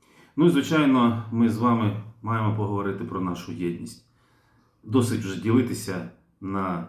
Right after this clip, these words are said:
зелених, бурозелених, червоних, жовтих, чорних, не знаю яких. Лише ми, об'єднані, зможемо здолати ворога. Пам'ятайте про це. Наш генетичний код З С У,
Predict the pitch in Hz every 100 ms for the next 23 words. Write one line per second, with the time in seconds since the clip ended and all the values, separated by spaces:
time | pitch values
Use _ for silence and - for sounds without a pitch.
0 | - - 90 98 120 123 113 - 92 95
1 | 90 92 101 123 104 90 - - 85 90
2 | 127 113 95 - - - _ _ _ -
3 | 123 131 110 104 - - _ _ _ _
4 | _ - 139 127 107 95 95 107 101 117
5 | 95 87 85 110 - - _ _ _ _
6 | _ _ 120 107 123 113 - - - _
7 | _ 104 104 123 123 - - _ 107 107
8 | 101 95 90 90 85 104 104 110 113 117
9 | 113 107 92 92 95 90 92 85 85 85
10 | - 127 139 147 113 - - 87 - 85
11 | - _ _ - 120 151 135 135 120 113
12 | 117 - 117 104 - - - 110 101 -
13 | - _ _ 92 92 117 - - - 110
14 | 98 98 92